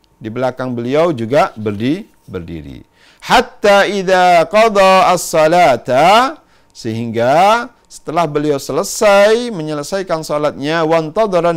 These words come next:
nasu taslimahu. Ya, orang-orang pada menunggu, menunggu salamnya Nabi sallallahu alaihi wasallam. Kabbara wa huwa jalisun. Nabi sallallahu alaihi wasallam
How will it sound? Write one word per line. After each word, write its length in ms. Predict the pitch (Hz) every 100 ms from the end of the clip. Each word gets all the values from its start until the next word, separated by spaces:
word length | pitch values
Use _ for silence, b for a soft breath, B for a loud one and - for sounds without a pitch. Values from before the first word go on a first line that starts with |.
| 156
nasu 340 | 180 175 185
taslimahu. 1040 | 165 143 - 135 120 107 87 95 87 80 78 - b b b b b b
Ya, 260 | 85 101 - _ _
orang-orang 1000 | 123 135 147 139 147 190 240 254 311 294 - _ _ _
pada 240 | - 104 113
menunggu, 640 | 120 151 170 127 117 82
menunggu 400 | 95 117 139 147
salamnya 480 | 165 131 151 180 170
Nabi 240 | 156 151
sallallahu 480 | 156 165 160 165 156
alaihi 80 | 156
wasallam. 320 | 196 165 113 - _ _
Kabbara 560 | 220 247 185 165 196 196
wa 200 | 196 202
huwa 160 | 185 175
jalisun. 600 | 139 135 123 117 107 82 - _ 113
Nabi 160 | 123
sallallahu 320 | 175 165 156
alaihi 80 | 147
wasallam 160 | 147